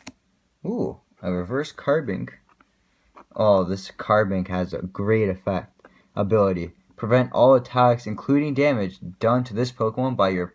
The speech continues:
opponent's E Xs. So E Xs are basically powerless against this Carbink,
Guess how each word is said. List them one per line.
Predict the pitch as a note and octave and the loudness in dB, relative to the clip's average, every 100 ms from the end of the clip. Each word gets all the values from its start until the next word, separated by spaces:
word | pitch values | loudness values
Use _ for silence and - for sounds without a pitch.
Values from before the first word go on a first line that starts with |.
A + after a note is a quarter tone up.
| - | -14
opponent's | F#2 - G#2 G#2 F#2+ - | -8 -4 -2 -2 -6 -4
E | |
Xs. | F#2+ F#2 F#2 - - _ - _ | -2 -2 -4 -12 -16 _ -20 _
So | - G#2+ | -8 -6
E | A#2 D3 | -2 0
Xs | C#3+ B2+ B2+ G#2+ | 0 -2 -6 -2
are | F2+ | -2
basically | F#2 A2+ G#2+ G#2+ F#2+ F#2+ E2 - - _ - | 0 -2 -2 -6 -4 -4 -4 -10 -20 _ -20
powerless | - - A#2 A2+ G#2 F2+ E2 - | -12 -4 2 4 4 0 -6 -8
against | E2 D#2+ - | -8 -8 -10
this | - | -14
Carbink, | - - - B1+ | -8 -6 -6 -10